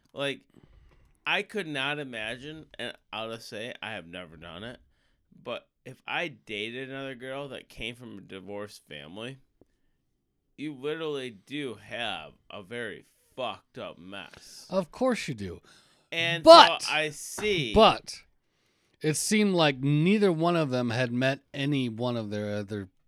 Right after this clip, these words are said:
Speaker 2: people's families.
Speaker 1: I get that. Like, three years
Speaker 2: Three
Speaker 1: in.
Speaker 2: years?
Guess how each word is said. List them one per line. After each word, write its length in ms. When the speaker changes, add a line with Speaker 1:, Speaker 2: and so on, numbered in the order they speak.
Speaker 2:
people's 440
families. 240
Speaker 1:
I 140
get 380
that. 340
Like, 280
three 260
years 300
Speaker 2:
Three 240
Speaker 1:
in. 60
Speaker 2:
years? 580